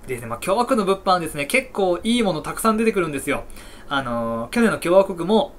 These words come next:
えっと、ガラスオワレのエムブイ衣装、あの、エムエーワンの衣装の、えっと、生写真が出たりとかしたんで、結構ですね、いいグッズがたくさん出るので、今欲しいグッズたくさんあると思いますけれども、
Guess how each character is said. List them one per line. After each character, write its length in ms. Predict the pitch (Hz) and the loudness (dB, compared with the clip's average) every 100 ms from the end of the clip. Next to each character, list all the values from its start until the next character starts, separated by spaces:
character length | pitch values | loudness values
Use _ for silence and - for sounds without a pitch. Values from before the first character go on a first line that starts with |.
| - | -16
え 60 | 135 | -12
っ 20 | |
と、 80 | 131 | -6
ガ 100 | 135 | 2
ラ 140 | 190 | 4
ス 80 | 208 | 6
オ 140 | 208 | 6
ワ 120 | 196 190 | 8 8
レ 200 | 180 165 | 6 0
の 240 | 123 120 | -2 -2
エ 80 | 151 | -2
ム 120 | 170 | -2
ブ 100 | 165 | 0
イ 100 | 170 170 | 0 0
衣 40 | |
装、 180 | 117 110 | -2 -6
あ 40 | |
の、 40 | - | -6
エ 80 | 165 | -2
ム 160 | 190 | 2
エ 120 | 202 196 | 2 4
ー 40 | |
ワ 100 | 196 | 2
ン 60 | 160 | 0
の 60 | |
衣 120 | 131 | -4
装 260 | 131 135 117 | -4 -6 -8
の、 160 | 110 101 - - - - | -10 -12 -16 -18 -18 -16
え 180 | 127 120 - | -12 -12 -10
っ 60 | |
と、 460 | 120 113 113 110 117 | -8 -6 -6 -8 -6
生 160 | 143 165 | -2 0
写 60 | |
真 140 | 160 131 | -2 -6
が 80 | 117 | -8
出 80 | |
た 80 | 123 | -6
り 60 | 113 | -6
と 100 | 110 | -8
か 80 | 110 | -14
し 60 | |
た 100 | 113 | -16
ん 100 | 104 | -14
で、 180 | 107 107 | -14 -14
結 220 | - 262 - | -2 -2 -2
構 180 | 190 160 | -4 -2
で 60 | |
す 80 | 147 | -4
ね、 80 | 143 | -6
い 160 | 196 | -4
い 40 | 196 | -2
グ 100 | 151 | -2
ッ 40 | |
ズ 100 | 143 | -4
が 100 | 131 | -6
た 120 | 139 | -6
く 60 | 143 | -6
さ 160 | - 220 | -4 2
ん 80 | |
出 100 | 208 | 6
る 80 | 233 | 6
の 60 | 202 | 6
で、 100 | - | -2
今 140 | 123 | -6
欲 180 | 120 170 | -6 -6
し 140 | 156 | -4
い 40 | 190 | -4
グ 100 | 151 | -4
ッ 20 | |
ズ 80 | - | -6
た 80 | 139 | -8
く 60 | |
さ 80 | 180 | -6
ん 0 | |
あ 20 | |
る 60 | 190 | -6
と 60 | |
思 120 | 151 190 | -4 -2
い 40 | |
ま 120 | 254 | -2
す 60 | 262 | 2
け 60 | |
れ 60 | 240 | 2
ど 100 | 190 | 2
も、 200 | 139 - | 0 -8